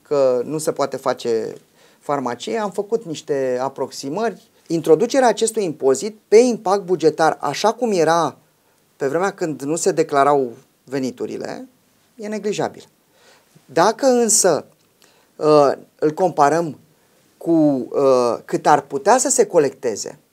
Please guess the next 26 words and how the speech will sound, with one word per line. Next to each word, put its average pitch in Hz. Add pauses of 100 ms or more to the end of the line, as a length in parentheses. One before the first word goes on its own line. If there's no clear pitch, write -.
(520)
cât 156
ar 143
fi, 214
uh, 131 (480)
normal, 147
pentru 147
că 165
e 196
o 247
industrie 214
în 214
care, 214 (360)
uh, 151
un 156 (140)
benchmark 143
de, 131 (160)
te 208
uiți 208
la 180 (1120)
cei 180
care 160
știi 156
că 160
sunt, 156 (180)
uh, 131 (400)
uh, 127